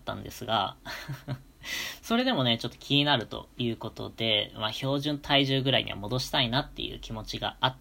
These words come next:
た上で、海外にね、戻ってきた時、本当に日本食が美味しすぎて、バカ、バカバカ食ってたんですよ。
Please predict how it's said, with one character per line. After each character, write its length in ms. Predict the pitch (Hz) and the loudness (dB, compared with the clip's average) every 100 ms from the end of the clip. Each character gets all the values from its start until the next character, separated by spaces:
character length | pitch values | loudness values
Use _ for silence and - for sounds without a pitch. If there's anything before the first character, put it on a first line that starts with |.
| - | -4
た 120 | 101 | -2
上 180 | 110 113 | 0 6
で、 320 | 127 113 - - - - - - | 8 8 4 -10 -16 -16 -16 -16
海 280 | - 202 208 | -4 0 2
外 180 | 165 123 | 2 0
に 100 | 110 | 0
ね、 160 | 110 110 | 0 0
戻 220 | 104 131 | -2 -4
っ 60 | |
て 120 | 131 117 | -4 -4
き 80 | |
た 120 | - - | -4 -8
時、 240 | 110 110 | -8 -8
本 220 | 123 170 | -6 -4
当 120 | 190 | -2
に 180 | 180 175 | 0 2
日 120 | 143 | 2
本 200 | 127 170 | 2 -2
食 260 | 175 170 156 | -2 -2 2
が 120 | 147 | 4
美 60 | 147 | 4
味 60 | 147 | 4
し 140 | 151 | 0
す 100 | 151 | 0
ぎ 140 | 117 | 0
て、 360 | - 107 101 - 120 | 0 -2 -4 -8 -12
バ 160 | - 147 | -8 -4
カ、 260 | - 208 170 - | 2 2 2 -8
バ 320 | 135 123 139 | -12 -4 -4
カ 180 | - 240 | 2 2
バ 140 | 196 156 | 4 2
カ 80 | |
食 100 | 127 | -4
っ 20 | - | -4
て 120 | 123 | -2
た 100 | 117 | 0
ん 40 | |
で 80 | 110 | 0
す 100 | - | -2
よ。 120 | 107 | -4